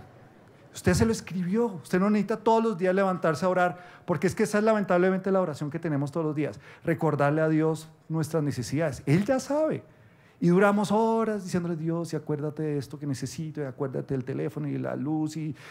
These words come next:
la pensión, y el mercado, y la cuota del apartamento, y acuérdate", y todos los días. Y todos los días nuestra oración se centra en lo que nosotros necesitamos.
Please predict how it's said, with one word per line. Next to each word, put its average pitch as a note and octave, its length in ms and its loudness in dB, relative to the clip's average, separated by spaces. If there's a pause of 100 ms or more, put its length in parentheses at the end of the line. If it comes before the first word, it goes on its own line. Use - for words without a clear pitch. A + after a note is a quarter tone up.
la C#3 160 -4
pensión, D#3 640 0
y D#3+ 60 -2
el C#3+ 80 -2
mercado, E3 840 -2 (240)
y D#3+ 140 0
la C#3+ 140 -2
cuota D#3+ 260 0
del D#3+ 60 2
apartamento, D#3 600 -2
y E3 60 0
acuérdate", D3+ 480 -2
y D3+ 80 -2
todos F#3 360 4
los D#3 140 2
días. A#2+ 300 -6 (280)
Y D3+ 60 -6
todos F#3+ 180 4
los G3+ 120 4
días F3+ 240 2
nuestra E3+ 480 2 (160)
oración C3+ 420 -2
se C#3 140 -4
centra D3+ 400 0
en D#3+ 120 2
lo C#3 300 2
que B2+ 220 0
nosotros A#2 440 -6
necesitamos. A2 840 -6